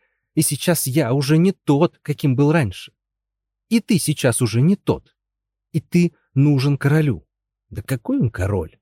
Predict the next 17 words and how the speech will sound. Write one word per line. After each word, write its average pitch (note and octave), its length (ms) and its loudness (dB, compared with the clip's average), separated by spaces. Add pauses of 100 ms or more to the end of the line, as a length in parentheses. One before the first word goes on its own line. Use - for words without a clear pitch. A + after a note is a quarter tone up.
(360)
Мелкий F#3+ 380 0
граф, A2+ 460 0
заполучивший A#2+ 680 -4
трон E3 300 0
благодаря D3 400 0
мне. D3+ 400 -2 (320)
Мне A3+ 300 0
на G#2 80 -2
него G2 280 -2
плевать. F2+ 720 -8 (640)
Но - 80 2
ты D#3 140 0
нужен E3+ 360 2
и F3 40 2
твоим E3+ 320 2
бывшим F3+ 360 0
соратникам. D3+ 800 -4